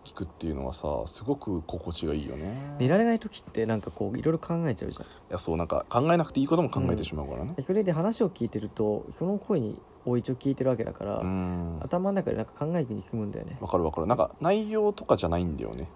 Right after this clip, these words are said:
Speaker 2: そう。
Speaker 1: テンポというかさ。
Speaker 2: うん。
Speaker 1: 話し声、なんで、なんでそんな、今面白いことなかったやつね。
Speaker 2: なるほどね。
Speaker 1: そうそうそうそうそう。
Speaker 2: うん。
Speaker 1: まあね、そんな、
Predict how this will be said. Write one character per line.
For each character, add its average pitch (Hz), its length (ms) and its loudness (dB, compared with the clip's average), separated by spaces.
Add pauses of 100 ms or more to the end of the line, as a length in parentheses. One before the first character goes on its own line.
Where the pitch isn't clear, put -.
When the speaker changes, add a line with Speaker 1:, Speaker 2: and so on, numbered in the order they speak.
(120)
Speaker 2:
そ 50 60 -8
う。 - 80 -8 (340)
Speaker 1:
テ 147 120 0
ン 92 100 2
ポ 80 140 -4
と - 100 -4
い 71 120 -4
う 71 80 -6
か 82 140 -12
さ。 - 140 -10
Speaker 2:
う 120 60 -6
ん。 117 100 -8 (800)
Speaker 1:
話 76 140 -6
し - 120 -6
声、 76 100 -2 (100)
な 92 120 2
ん - 60 -2
で、 117 160 -4 (340)
な 269 80 6
ん - 20 4
で - 60 8
そ 113 200 4
ん - 20 2
な、 - 80 0 (260)
今 92 140 2
面 90 160 4
白 98 180 6
い 82 40 -2
こ 85 60 -4
と 82 80 -4
な 85 80 2
か 90 60 0
っ - 40 2
た 113 40 2
や 113 80 0
つ - 40 0
ね。 - 40 0
Speaker 2:
な 110 60 0
る - 0 -
ほ - 20 -2
ど 131 220 -4
ね。 98 40 -10 (100)
Speaker 1:
そ - 160 -6
う 123 40 -2
そ 117 160 -4
う 78 60 -6
そ - 160 -12
う - 20 -8
そ - 160 -16
う 90 40 -12
そ - 180 -16
う。 - 20 -14 (920)
Speaker 2:
う - 20 -12
ん。 - 20 -6
Speaker 1:
ま 78 60 -4
あ - 20 -4
ね、 73 140 -4
そ - 160 -2
ん 87 40 2
な、 85 140 2